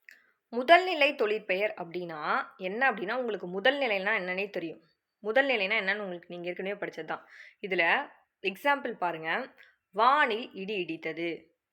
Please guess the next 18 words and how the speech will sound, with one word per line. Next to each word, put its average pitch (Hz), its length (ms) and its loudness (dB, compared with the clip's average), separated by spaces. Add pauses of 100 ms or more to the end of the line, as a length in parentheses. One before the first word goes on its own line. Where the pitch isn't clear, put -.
(280)
சோறு 302 440 4
கொதி 214 300 -2
வந்ததுன்னு 185 460 -2
சொல்லி 190 160 -2
கொடுத்துருக்காங்க. 160 540 -8 (160)
எக்ஸாம்பிள் 220 480 -2
வந்து 170 180 -8
கொடுத்துருக்காங்க, - 420 -8
சரிங்களா? 170 340 -2 (480)
இதுல 196 240 2 (400)
இந்த 196 160 -4 (160)
இடி, 196 300 -4 (360)
இந்த 196 240 -6
கொதி, 190 320 -4 (560)
இந்த 214 220 0
சொற்கள் 202 500 0
எப்படி 233 220 -2
வரும்? 190 280 2